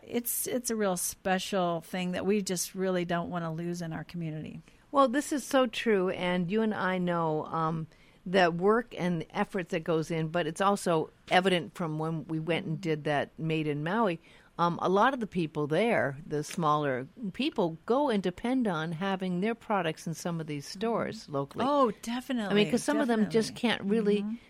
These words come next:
Speaker 2: um, have the money and time to
Speaker 1: Mm-hmm.
Speaker 2: have their own retail
Speaker 1: Mm-hmm.
Speaker 2: location, so they go to other locations, and, and some of these wonderful businesses will really take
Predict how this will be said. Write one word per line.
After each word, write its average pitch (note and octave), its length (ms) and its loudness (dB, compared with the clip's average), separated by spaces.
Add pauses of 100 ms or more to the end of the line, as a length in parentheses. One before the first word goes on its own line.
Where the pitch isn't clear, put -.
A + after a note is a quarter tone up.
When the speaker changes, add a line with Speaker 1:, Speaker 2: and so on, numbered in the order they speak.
(140)
Speaker 2:
um, C#3 240 2 (160)
have G3+ 220 4
the G3+ 80 4
money G3 300 4
and F3+ 80 0
time F3+ 260 2
to G3 80 0
Speaker 1:
Mm-hmm. F3 120 -2
Speaker 2:
have D4 200 2
their F#3 160 2
own D#3+ 300 -2
retail F3+ 400 0
Speaker 1:
Mm-hmm. C#3+ 80 -2
Speaker 2:
location, C#3+ 500 -2
so C#4 140 -2
they D4 160 -2
go D4+ 220 0
to D#4+ 180 0
other D4 240 0
locations, E3 640 -4
and, F3+ 220 -2 (360)
and A3 200 0
some D#4+ 240 -2
of E4+ 80 -2
these A#3+ 160 -2
wonderful A3+ 380 0
businesses A3 540 -2
will G3+ 140 0
really A3 280 -2
take F#4 420 -6